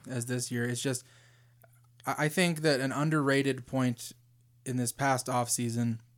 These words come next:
was how young this team was. Was it talked about? Yeah, but was it really harped on? No. Like, we did not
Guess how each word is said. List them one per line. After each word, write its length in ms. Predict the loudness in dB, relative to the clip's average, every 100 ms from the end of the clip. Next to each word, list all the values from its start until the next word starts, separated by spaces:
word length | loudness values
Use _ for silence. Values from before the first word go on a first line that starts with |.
| -12
was 160 | -8 -2
how 140 | 0
young 280 | 2 2 2
this 140 | 0 -2
team 220 | -8 -10
was. 340 | -14 -16 -20 _ _ _ -8
Was 120 | -4 -2
it 80 |
talked 260 | 2 2 2
about? 300 | 0 0 0
Yeah, 360 | -2 2 2 0
but 100 | -2
was 160 | -4
it 60 | -4
really 340 | -4 -2 0 0
harped 360 | 0 -2 -2
on? 260 | -2 0 -2
No. 440 | -2 0 2 0 -2
Like, 200 | -4 0
we 140 | 2
did 180 | 2 2
not 400 | 2 2 2 0